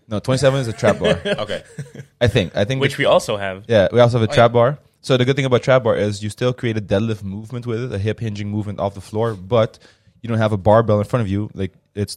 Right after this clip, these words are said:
Speaker 1: it's the barbell that's, like, a square with a
Speaker 2: Hexagon.
Speaker 1: hex-, hexagonal s-, shape that you stand inside.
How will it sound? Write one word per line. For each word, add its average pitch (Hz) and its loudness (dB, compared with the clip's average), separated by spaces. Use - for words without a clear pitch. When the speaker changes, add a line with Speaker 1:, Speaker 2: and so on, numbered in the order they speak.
Speaker 1:
it's - -2
the 110 0
barbell 101 4
that's, 95 -4
like, 98 -4
a - -6
square 92 -4
with 90 -4
a - -20
Speaker 2:
Hexagon. 104 -4
Speaker 1:
hex-, 98 -4
hexagonal 98 0
s-, - -6
shape 104 -2
that 98 -2
you 104 -4
stand 104 0
inside. 101 0